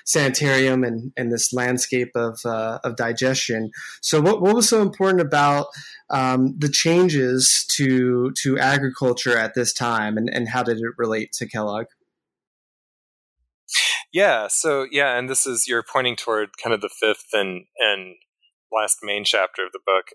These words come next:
Speaker 2: um, um, uh, which, yes, is about the agricultural, um, hinterlands in southern Michigan that, that supplied the, um, what became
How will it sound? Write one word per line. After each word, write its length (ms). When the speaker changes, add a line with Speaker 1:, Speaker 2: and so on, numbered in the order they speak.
Speaker 2:
um, 460
um, 580
uh, 260
which, 380
yes, 400
is 160
about 480
the 140
agricultural, 1000
um, 220
hinterlands 840
in 80
southern 380
Michigan 540
that, 200
that 220
supplied 880
the, 440
um, 400
what 220
became 560